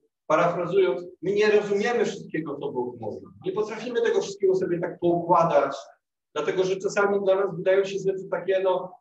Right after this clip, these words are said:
po co Dawid musiał”, zadalibyśmy pytanie, po co Dawid musiał cierpieć, po co, po co musiał być prześladowany, po co Anna musiała przechodzić prześladowania, doświadczyć bezdzietności.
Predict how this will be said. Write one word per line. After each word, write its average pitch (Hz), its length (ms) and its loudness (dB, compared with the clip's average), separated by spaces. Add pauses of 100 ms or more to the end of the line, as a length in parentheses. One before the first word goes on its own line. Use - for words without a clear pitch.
(140)
po 285 120 -4
co 226 140 -6
Dawid 170 360 0
musiał”, - 580 -2 (560)
zadalibyśmy 220 720 -4
pytanie, 233 260 -6
po 190 140 -4
co 190 120 -4
Dawid 185 300 2
musiał 190 280 -4
cierpieć, - 540 0
po - 140 -4
co, 185 80 -2 (140)
po 196 80 -4
co 202 160 -6
musiał 175 280 -4
być 170 180 -6
prześladowany, 175 400 -4
po - 140 -2
co - 280 0 (240)
Anna 170 540 2
musiała 170 580 0 (360)
przechodzić 190 440 -4
prześladowania, 185 720 0
doświadczyć 170 460 -4
bezdzietności. 156 1120 -8